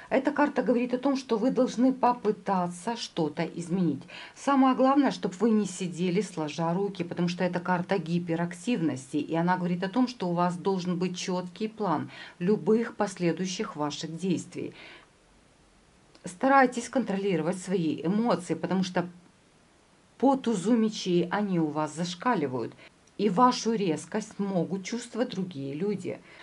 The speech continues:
Многие из вас личности довольно-таки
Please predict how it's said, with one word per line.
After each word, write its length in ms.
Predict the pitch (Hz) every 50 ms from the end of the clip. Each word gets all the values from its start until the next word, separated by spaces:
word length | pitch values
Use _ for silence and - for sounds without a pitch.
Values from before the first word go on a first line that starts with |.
| - - -
Многие 440 | - - - 269 285 285 196 214 254
из 120 | 220 190 208
вас 400 | 196 226 190 151 - - - - -
личности 640 | 185 202 247 - - - 170 147 147 - - - 147
довольно-таки 800 | 151 175 170 233 254 226 196 165 160 175 170 - 196 190 185